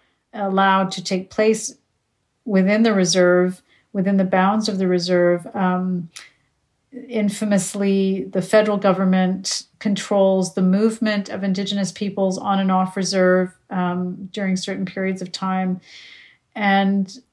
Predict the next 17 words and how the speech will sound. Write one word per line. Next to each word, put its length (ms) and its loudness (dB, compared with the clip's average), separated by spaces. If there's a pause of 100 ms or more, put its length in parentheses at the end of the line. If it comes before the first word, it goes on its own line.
(200)
land 640 4
on 240 2
the 100 2
reserve 680 0
is 260 -2
not 380 2
held 720 2 (280)
as 400 2
individual 600 0
private 340 -4
property. 760 0
Reserve 520 -4
land 380 2
is 200 -8
held 460 0
in 220 -4
trust 760 -2